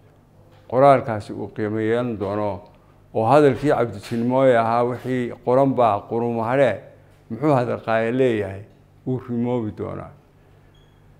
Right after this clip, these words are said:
Dhacdooyin badan oo gaar ahaan ku yaalla dharaarayna soo maray ama the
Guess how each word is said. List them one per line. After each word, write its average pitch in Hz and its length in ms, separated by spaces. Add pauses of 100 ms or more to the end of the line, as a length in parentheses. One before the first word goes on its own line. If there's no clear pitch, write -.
(920)
Dhacdooyin 151 560
badan 165 440
oo 143 120
gaar 139 220
ahaan 151 320
ku 165 80
yaalla 139 320
dharaarayna 135 600
soo 139 240
maray 143 440
ama 131 220
the 131 100